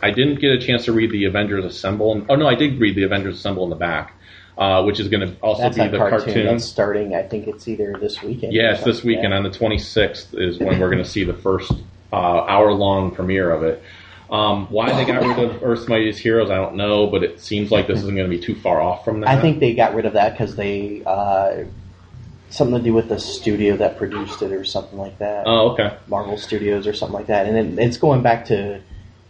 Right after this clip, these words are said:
Speaker 2: to like the movie
Speaker 1: Movie
Speaker 2: and stuff
Speaker 1: style
Speaker 2: like
Speaker 1: and
Speaker 2: that,
Speaker 1: everything,
Speaker 2: yeah. It's
Speaker 1: yeah.
Speaker 2: getting away from the comic, going back to the movie.
Speaker 1: The other, uh,
Speaker 2: 'Cause you'll be looking at the logo, Avengers Assemble. It's like
Speaker 1: Yeah,
Speaker 2: the movie, so.
Speaker 1: yeah. The other, uh, story that I read, the reason I want to mention it,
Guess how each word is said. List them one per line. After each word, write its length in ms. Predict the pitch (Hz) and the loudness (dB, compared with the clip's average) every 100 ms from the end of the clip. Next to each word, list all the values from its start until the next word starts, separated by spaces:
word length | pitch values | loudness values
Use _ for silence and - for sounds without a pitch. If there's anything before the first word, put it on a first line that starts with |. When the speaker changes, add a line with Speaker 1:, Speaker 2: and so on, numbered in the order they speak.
| - - | -20 -6
Speaker 2:
to 100 | 113 | 0
like 180 | 101 110 | 0 0
the 60 | |
movie 260 | 95 98 113 | -6 -2 2
Speaker 1:
Movie 300 | 107 98 98 | 2 2 0
Speaker 2:
and 60 | 95 | 0
stuff 200 | 98 92 90 | 0 0 0
Speaker 1:
style 120 | 92 | 0
Speaker 2:
like 0 | |
Speaker 1:
and 80 | 92 | 0
Speaker 2:
that, 40 | 95 95 98 | -2 -4 -6
Speaker 1:
everything, 180 | 98 | -4
Speaker 2:
yeah. 80 | 104 | -2
It's 100 | 98 | 0
Speaker 1:
yeah. 20 | 98 | 2
Speaker 2:
getting 140 | 107 | 2
away 80 | 98 | 0
from 180 | 95 98 | -6 -10
the 60 | |
comic, 340 | - 95 95 95 | -6 -6 -6 -10
going 140 | 92 | -8
back 180 | 92 - | -8 -10
to 40 | 92 | -14
the 40 | |
movie. 300 | 98 98 98 - 120 | -12 -12 -14 -12 -6
Speaker 1:
The 220 | 127 123 | -2 0
other, 440 | 143 170 170 170 - | 0 0 0 -4 -6
uh, 580 | 135 113 110 107 107 - - - | 0 2 2 2 0 -2 -14 -8
Speaker 2:
'Cause 100 | 113 | 0
you'll 120 | 117 | 2
be 160 | 117 117 | 2 2
looking 240 | 113 107 | 2 -2
at 80 | 101 | -4
the 100 | 101 | -4
logo, 500 | 98 104 101 95 98 | 0 2 2 -2 -4
Avengers 440 | - - 98 98 95 | -6 -6 -6 -6 -8
Assemble. 520 | - - 98 101 101 | -8 -8 -4 -4 -4
It's 120 | 131 | 0
like 120 | 135 104 | 2 2
Speaker 1:
Yeah, 220 | 85 82 | 2 0
Speaker 2:
the 40 | 82 | -4
movie, 260 | 101 - | -10 -14
so. 120 | - 98 | -4 0
Speaker 1:
yeah. 300 | 80 73 92 - _ _ - | 0 -2 -6 -14 _ _ 0
The 120 | 131 | 2
other, 320 | 139 160 135 - | 4 2 0 0
uh, 320 | 120 113 117 | 0 4 2
story 260 | 113 123 113 | 2 2 4
that 80 | 110 | 4
I 20 | |
read, 300 | 104 107 107 | 2 2 2
the 60 | 104 | 2
reason 200 | 110 107 | 2 2
I 80 | 101 | 0
want 140 | 101 98 - | 0 -2 -6
to 40 | 113 | -2
mention 360 | 104 104 - | -2 -2 -2
it, 180 | 98 - | -2 -2